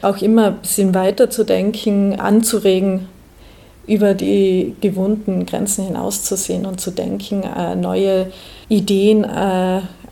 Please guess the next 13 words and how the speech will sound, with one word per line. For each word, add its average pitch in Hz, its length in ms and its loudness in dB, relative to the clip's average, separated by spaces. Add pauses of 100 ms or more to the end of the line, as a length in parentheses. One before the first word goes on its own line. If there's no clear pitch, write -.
aufgreifen 190 600 -2
zu 185 160 -4
können, 180 720 -2
ähm, 180 680 -2 (340)
und 180 280 -4
neue 190 200 2
Ideen 190 260 0
auch 185 160 -2
zu 190 180 -4
zeigen, 196 540 0
Ansätze. 190 760 -4 (1120)
Und 110 280 2
ja, 220 340 2